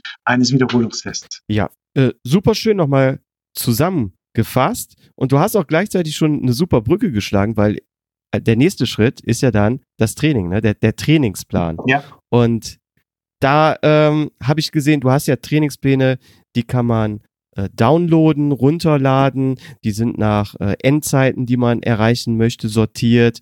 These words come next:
Speaker 2: Es gibt ja auch andere Trainingspläne mit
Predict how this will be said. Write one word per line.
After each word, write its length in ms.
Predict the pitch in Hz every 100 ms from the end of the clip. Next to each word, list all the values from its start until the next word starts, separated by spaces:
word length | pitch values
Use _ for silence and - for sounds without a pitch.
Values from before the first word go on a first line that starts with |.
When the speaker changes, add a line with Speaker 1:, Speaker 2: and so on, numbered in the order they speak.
| _ - - _
Speaker 2:
Es 160 | - -
gibt 200 | 139 -
ja 80 | 95
auch 120 | 104
andere 320 | 127 151 143 131
Trainingspläne 1120 | 143 139 135 123 - - - 131 131 127 120 _ _ _ -
mit 440 | 107 107 - -